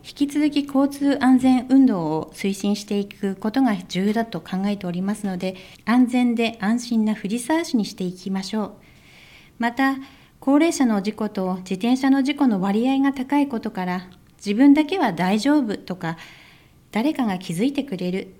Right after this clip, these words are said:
という思い込みよりも、自分の目と行動を確認し、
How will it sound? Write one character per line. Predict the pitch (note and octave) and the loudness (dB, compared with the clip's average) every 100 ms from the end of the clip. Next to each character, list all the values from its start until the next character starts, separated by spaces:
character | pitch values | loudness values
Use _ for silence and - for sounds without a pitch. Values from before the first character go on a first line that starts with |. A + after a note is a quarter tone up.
| - | -6
と | C4 | -2
い | B3+ B3+ | 0 -2
う | A#3+ | -2
思 | F#3+ A3 | 0 2
い | B3+ B3+ | 0 2
込 | C4 | 4
み | C4+ | 6
よ | D#4 | 6
り | D#4 | 6
も、 | A#3 F#3+ - - | 4 0 -6 -12
自 | - | -6
分 | F#3+ A3 A3 | -2 2 2
の | G#3+ | 4
目 | G#3 C4 | 4 2
と | C4+ A#3 | 2 -2
行 | - A#3+ C#4 | 0 2 4
動 | C4+ C#4 C#4 C4+ | 4 2 2 0
を | C4+ | -4
確 | - G#3+ - | -10 -10 -2
認 | G#3 G#3 G#3 | 0 0 -2
し、 | G#3 A3 A3+ | -4 -8 -10